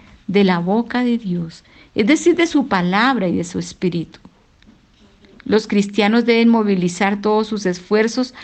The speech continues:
para anunciar el evangelio a los pobres. Hay hambre, sobre todo en la tierra, mas no hambre de pan,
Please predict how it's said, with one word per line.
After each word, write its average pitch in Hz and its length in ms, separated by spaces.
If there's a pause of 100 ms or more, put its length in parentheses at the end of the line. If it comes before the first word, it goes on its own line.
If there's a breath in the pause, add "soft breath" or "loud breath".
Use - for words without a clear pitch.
(160 loud breath)
para 226 180
anunciar 220 480
el 269 100
evangelio 240 680
a 190 60
los 175 180
pobres. 175 640 (340 soft breath)
Hay 233 300
hambre, 247 420
sobre 180 300
todo 180 260
en 196 120
la 185 100
tierra, 190 560 (1080 soft breath)
mas 196 240
no 202 140
hambre 262 280
de 214 140
pan, 180 560